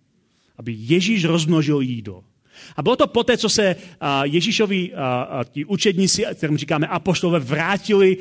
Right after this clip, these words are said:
z cesty, kam Ježíš poslal, a vyprávěli všechny ty zážitky a Ježíš je vzal a odjel s něma na retreat,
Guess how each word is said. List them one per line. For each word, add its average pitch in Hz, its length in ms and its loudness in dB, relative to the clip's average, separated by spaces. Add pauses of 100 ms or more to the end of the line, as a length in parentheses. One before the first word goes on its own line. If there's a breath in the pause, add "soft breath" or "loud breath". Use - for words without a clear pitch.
(120)
z - 140 0
cesty, 185 300 0
kam 165 140 0
Ježíš 143 220 0
poslal, 180 380 0 (320 loud breath)
a 135 40 -8
vyprávěli 180 440 2
všechny 165 240 0
ty 143 80 -2
zážitky 175 540 0
a 156 40 2
Ježíš 143 200 -2
je 135 80 0
vzal 135 240 0
a 190 80 0
odjel 156 280 0
s - 80 -10
něma 143 180 0
na 131 140 -2
retreat, 156 440 -2